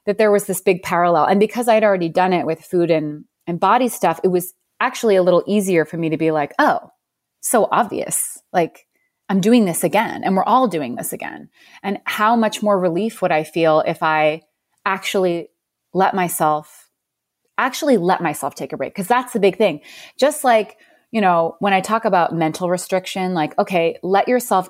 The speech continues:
eat. But if you're feeling super guilty the entire time you're eating, it's probably gonna backfire, and it's not really gonna, it's gonna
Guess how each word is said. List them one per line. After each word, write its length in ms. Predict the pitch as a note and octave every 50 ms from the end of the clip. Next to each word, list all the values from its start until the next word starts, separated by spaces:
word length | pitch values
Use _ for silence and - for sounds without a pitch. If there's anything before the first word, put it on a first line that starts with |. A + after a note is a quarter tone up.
| -
eat. 300 | - A3+ G#3 F3 - -
But 160 | - F#3 - -
if 140 | F3 -
you're 100 | F3 F3+
feeling 340 | F3 - A#3 B3+ C4 C4 A#3
super 320 | G3 - - B3 B3+ G#3 G3
guilty 640 | F3 - - E3 F3 F3 - - A3+ A#3 A#3+ B3
the 140 | A#3 G3+ F#3+
entire 340 | E3+ E3+ - E3+ E3+ E3+ F3+
time 220 | F3+ - F3+ F3+
you're 140 | F3 E3+ - -
eating, 380 | F3 F3 F#3+ G3+ G#3+ A3+ G#3
it's 240 | - F3 - - - _ _
probably 400 | - F#3 F#3+ G3+ G#3 A#3 B3 A#3
gonna 240 | A#3 A3 G3+ F#3
backfire, 580 | - C#3 D3 - - - G#3+ G#3 A#3 C4 C4+ C4
and 140 | A3 F3+ E3
it's 240 | D3+ - - - _ _ _
not 240 | - E3+ E3 - -
really 280 | F3+ F#3 F3+ F3+ F3+
gonna, 420 | E3+ - F3 E3 D#3+ D#3 D#3 D3+ D#3+ _ _ _ _ _ _ _ _ _ _ _ -
it's 160 | G#3 F#3+ -
gonna 280 | - A3+ A#3 A#3 G#3+ -